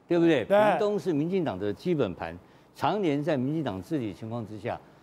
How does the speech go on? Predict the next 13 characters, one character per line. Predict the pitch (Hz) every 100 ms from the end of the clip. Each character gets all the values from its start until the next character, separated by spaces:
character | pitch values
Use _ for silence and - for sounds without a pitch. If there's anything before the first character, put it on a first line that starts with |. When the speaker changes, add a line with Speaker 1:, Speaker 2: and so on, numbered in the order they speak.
| _ -
Speaker 1:
是 | 165
一 | 139
个 | 131
标 | 101 175 180 180 170
准， | - 92
而 | 117
且 | 127 113 104
是 | 151
一 | 147
个 | 123 117
看 | - 139
起 | 98
来 | 95